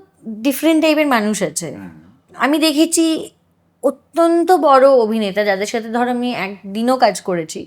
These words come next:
Speaker 2: হুম।
Speaker 1: ইজিলি মানিয়ে নিতে পারে।
Speaker 2: হুম।
Speaker 1: কিন্তু there are few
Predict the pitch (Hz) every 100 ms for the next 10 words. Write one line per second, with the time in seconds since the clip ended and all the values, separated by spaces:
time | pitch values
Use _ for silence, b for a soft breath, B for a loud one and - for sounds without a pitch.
0 | - 202 - 165 - 349 359 403 453 453
1 | 311 240 220 202 175 170 139 _ _ _
2 | _ _ 101 87 71 _ - 311 339 269
3 | 330 359 - - 262 320 339 330 285 320